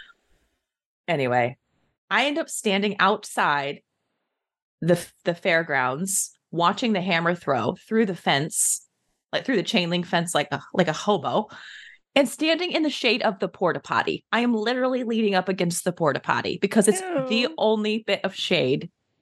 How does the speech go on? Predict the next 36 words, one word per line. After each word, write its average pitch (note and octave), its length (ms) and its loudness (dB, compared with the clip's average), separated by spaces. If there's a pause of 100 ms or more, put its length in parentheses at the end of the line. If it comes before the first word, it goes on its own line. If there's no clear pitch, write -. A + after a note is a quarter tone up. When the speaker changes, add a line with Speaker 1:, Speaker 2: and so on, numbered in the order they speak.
(520)
Speaker 1:
in A3+ 160 0
the A#3 160 -2
entire, G3 560 0 (160)
<laughs> - 180 -20
like, F3+ 200 0
outskirts - 600 0
of F#3+ 100 -6
the A#3 80 -2
fairgrounds. G3 760 0
Speaker 2:
<laughs> A#4+ 40 4 (1000)
Speaker 1:
And C4 120 0
people C#4 280 -2
kept D#4 200 0
walking G#3 380 0
by F#3+ 200 2
and G3+ 120 0
being F3 160 -4
like, D3+ 300 -2
"Really?" B3 440 2 (840)
Like, C4 300 2 (500)
"I G3 80 0
guess C4+ 180 -2
that's D#4+ 220 -2
one D#4+ 300 2
place - 320 -2
to - 80 0
stand." B3 580 0
<laughs> - 100 -16
I'm F#4 140 -2
like, G4+ 300 -2 (920)
"What G#4 180 0
am A4 120 0
I G#4 220 0
supposed G4 440 -4
to G4 140 4
do?" F4+ 440 0